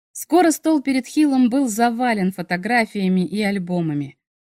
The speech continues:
В углу комнаты сменяли друг друга голографические изображения земных пейзажей. Силовое поле, на которое он всё время натыкался, мешало Сергею,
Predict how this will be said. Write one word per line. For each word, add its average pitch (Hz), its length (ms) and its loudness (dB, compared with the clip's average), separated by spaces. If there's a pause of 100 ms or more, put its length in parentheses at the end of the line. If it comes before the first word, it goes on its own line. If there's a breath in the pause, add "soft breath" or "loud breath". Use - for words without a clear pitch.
(240)
В 294 100 -2
углу 240 280 0
комнаты 220 480 0
сменяли 208 520 0
друг 180 220 -4
друга 185 360 -2
голографические 196 920 -4
изображения 185 760 -2
земных 202 480 0
пейзажей. 170 720 -8 (760)
Силовое 294 540 4
поле, 277 420 2
на 190 140 2
которое 247 420 0
он 269 260 2
всё 302 300 -2
время 233 360 0
натыкался, 196 720 -4
мешало 240 500 -2
Сергею, 196 600 -6